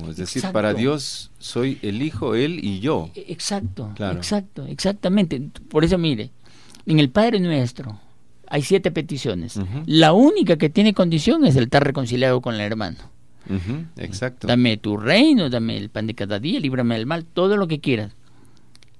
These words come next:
Speaker 2: Pero perdóname, así como yo perdono al hermano.
Speaker 1: <laughs> Exacto.
Speaker 2: Es la única que tiene condición, porque no puede estar junto a Dios si, si está separado de alguien. Es falso.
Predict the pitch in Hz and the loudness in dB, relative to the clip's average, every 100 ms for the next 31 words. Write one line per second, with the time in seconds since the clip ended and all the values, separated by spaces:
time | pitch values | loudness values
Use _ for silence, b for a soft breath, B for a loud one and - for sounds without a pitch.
0 | - - - 131 117 - 110 117 165 180 | -20 -20 -6 0 2 2 2 4 2 2
1 | 196 185 - - - 110 104 139 175 156 | 0 -2 -6 -16 -4 -2 0 0 0 2
2 | 120 127 131 123 131 170 143 165 135 120 | 4 4 2 4 4 6 6 6 6 6
3 | 135 110 104 - 92 82 135 156 190 185 | 2 -2 -6 -8 -12 -6 0 4 6 4
4 | 160 160 151 143 127 117 123 117 123 135 | 2 2 2 2 0 0 -2 -2 -4 -4
5 | - - 151 160 - 190 180 127 - 143 | -6 -4 -4 -4 -2 0 2 2 2 -2
6 | - 156 139 123 139 143 - 135 131 - | -2 -2 0 0 0 -2 -2 -2 -2 -4
7 | - - - - 120 - 135 135 120 123 | -10 -18 -18 -2 0 4 2 2 2 2
8 | 117 117 104 95 131 151 147 - - | 4 2 -2 -4 -4 -2 -2 -4 -14